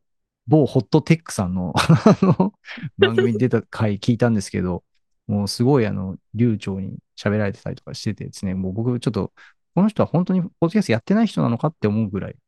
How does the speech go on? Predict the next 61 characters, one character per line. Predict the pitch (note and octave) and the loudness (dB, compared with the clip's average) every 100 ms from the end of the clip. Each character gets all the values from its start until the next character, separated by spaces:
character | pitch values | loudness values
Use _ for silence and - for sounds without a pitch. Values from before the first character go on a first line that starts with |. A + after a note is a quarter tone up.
| _ _ _ _ _ | _ _ _ _ _
ト | - | -2
ー | G#2+ | 0
ク | |
が | G2+ | -2
う | F#2+ | 0
ま | G#2 | -2
い | G2 | -2
方 | G#2 F#2+ | -6 -6
で | G2 | -8
び | G2 | -10
っ | - | -6
く | A2+ | -6
り | |
し | - | -6
ま | A#2+ | -14
し | - | -12
た | |
ね。 | A2+ _ _ _ _ _ _ _ _ _ _ _ _ _ _ _ _ _ _ | -14 _ _ _ _ _ _ _ _ _ _ _ _ _ _ _ _ _ _
さ | - F2+ E2+ | -2 -2 -2
あ、 | - | -6
と | G2+ | -6
い | |
う | |
こ | F#2 | -4
と | F2+ | -6
で、 | G2+ | -8
河 | - A#2 | 0 2
野 | F#2+ | 2
さ | F#2+ | 0
ん | F2 | -2
の | E2 - _ | -4 -6 _
声 | A2 | 0
日 | G2 G2 | 0 -2
記 | - | -4
も | F#2+ E2 _ | -4 -4 _
非 | - G#2 | -6 -2
常 | G#2+ | 0
に | G#2 G#2 - _ _ _ _ _ _ _ _ | 0 0 -4 _ _ _ _ _ _ _ _
今、 | G2 F#2 E2 _ | -2 -2 -4 _
毎 | G#2+ G#2+ | 0 0
日 | G2 - | 0 0
楽 | A2 | 0
し | G2+ | 2
み | G#2 | 0
に | F#2 | 0
私 | F2+ - | -4 -2
も | F#2+ | -4
聞 | |
か | - | -2
せ | G2 | -4
て | G2 | -4
い | |
た | F#2+ | -2
だ | F#2 | -4
い | |
て | F#2+ | -2
ま | F#2 | -4
す | - | -4
ん | D#2+ | -6
で | |
ね、 | D#2 G2 | -4 -6